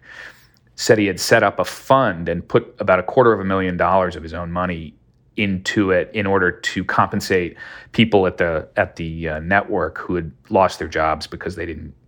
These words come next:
uh, they wouldn't get the vaccine, and just kinda went back to work at that point. But, you know, he used it as a way of signaling. He said, "Look, this is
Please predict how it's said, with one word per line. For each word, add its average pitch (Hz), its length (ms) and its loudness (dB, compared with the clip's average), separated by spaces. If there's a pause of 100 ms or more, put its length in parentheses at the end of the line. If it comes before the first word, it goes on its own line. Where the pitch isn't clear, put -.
(260)
uh, 80 140 -6
they 98 100 -2
wouldn't 82 200 -4
get 82 140 -8
the 80 80 -8
vaccine, 90 640 -2 (540)
and 117 260 4
just 139 160 -4
kinda - 160 4
went 98 200 2
back 90 240 2
to 90 100 -8
work 107 420 2
at - 120 -4
that 82 220 -2
point. 90 260 -2
But, 139 240 4
you 139 80 6
know, 113 80 8
he 131 160 -4
used 175 420 2
it 120 80 8
as 101 160 2
a 104 80 2
way 113 600 4
of 95 440 2
signaling. 90 1000 0
He - 140 -10
said, 113 220 -4
"Look, - 200 0
this 156 200 4
is 110 160 -2